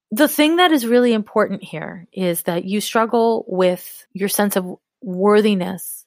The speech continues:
for love. The bottom line is learning to love yourself is an action. Loving yourself is an action, or it's a series of actions. And then also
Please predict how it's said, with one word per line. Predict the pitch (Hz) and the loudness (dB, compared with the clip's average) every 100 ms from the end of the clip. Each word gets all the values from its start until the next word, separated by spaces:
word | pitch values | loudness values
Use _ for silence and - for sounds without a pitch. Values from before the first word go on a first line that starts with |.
| _ _ | _ _
for | 190 | -6
love. | 180 - - _ _ _ _ - | -4 -6 -12 _ _ _ _ -8
The | 196 226 | 0 2
bottom | 185 208 269 269 240 | 2 0 2 2 0
line | 196 185 185 180 190 180 | -2 -2 -2 -4 -10 -6
is | 202 190 190 - - 196 | -2 0 0 -4 -8 -6
learning | 196 233 269 277 | 0 0 0 -2
to | 285 | -4
love | 214 208 196 | 0 0 0
yourself | 190 175 - 185 214 277 - - _ - | -6 -6 -8 -6 -6 -8 -14 -20 _ -6
is | 190 | -4
an | 180 - | -4 -8
action. | 175 - - 95 - _ _ _ _ _ _ _ _ | -14 -10 -12 -12 -18 _ _ _ _ _ _ _ _
Loving | 202 233 269 | 0 2 2
yourself | 208 - 165 - | -2 -2 -6 -6
is | - | -10
an | 160 | -10
action, | 156 - - 196 202 | -14 -12 -12 -12 -12
or | 170 | -12
it's | - | -8
a | |
series | - 220 202 190 | -6 -2 -2 -2
of | 180 | -8
actions. | 151 - - 190 185 - _ _ _ - | -12 -14 -16 -18 -20 -20 _ _ _ -2
And | 214 | 0
then | 208 | 0
also | 202 220 - 233 | 0 -2 0 0